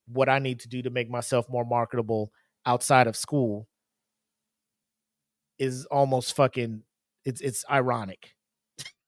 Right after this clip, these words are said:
<laughs> "Missus T, what are you making?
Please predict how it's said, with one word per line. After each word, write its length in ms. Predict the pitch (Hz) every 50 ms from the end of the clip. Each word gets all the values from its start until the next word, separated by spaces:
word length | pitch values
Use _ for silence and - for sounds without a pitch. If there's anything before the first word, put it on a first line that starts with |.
| _ -
<laughs> 100 | 294 - - - - - _ - 285 285 - - - 285 - _ - 294 277 - _ _ - - - _ _ - 294 - _ _ - - - - - - _ _ _ _ _ _ _ _ _ _ _ _ _ _ _ _ _ _ _ -
"Missus 420 | 127 135 185 220 214 220 226 202 -
T, 240 | - - 240 233 226
what 160 | 220 226 214
are 40 | 208
you 200 | 180 165 175 170
making? 440 | 147 127 110 92 - - 78 71